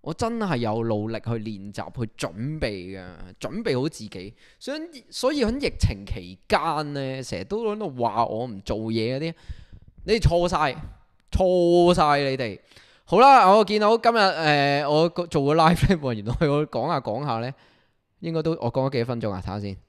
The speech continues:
我講下講下呢，原來都講咗，都講咗廿分鐘啊！好啦，我而家開始呢，我想睇，俾，俾下啲圖俾大家睇嘅咁樣，睇下可唔可以俾到圖先。嗱，一陣間呢，嗱，有好大嘅危機，我話俾你聽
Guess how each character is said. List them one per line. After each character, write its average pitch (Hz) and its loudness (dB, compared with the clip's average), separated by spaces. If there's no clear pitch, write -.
我 143 -10
講 147 0
下 165 2
講 127 -2
下 117 0
呢， 139 -4
原 127 -4
來 131 4
都 208 6
講 151 4
咗， 165 0
都 202 -4
講 143 0
咗 - -2
廿 104 -4
分 123 -6
鐘 110 -8
啊！ - -16
好 156 2
啦， 226 8
我 143 -2
而 175 -6
家 170 2
開 208 2
始 156 -2
呢， 175 2
我 151 0
想 165 -2
睇， 151 -2
俾， 156 -2
俾 156 -2
下 160 0
啲 165 -2
圖 95 -4
俾 117 -6
大 131 -4
家 123 -2
睇 98 -4
嘅 101 -6
咁 98 -12
樣， 92 -12
睇 123 -10
下 147 -2
可 147 -2
唔 151 -6
可 151 -4
以 139 -4
俾 123 -4
到 131 -2
圖 92 -8
先。 113 -10
嗱， 107 -6
一 160 -2
陣 170 -6
間 175 2
呢， 175 -4
嗱， 87 -12
有 117 -10
好 110 -12
大 - -10
嘅 95 -12
危 92 -10
機， 107 -12
我 95 -16
話 87 -14
俾 98 -14
你 98 -12
聽 90 -16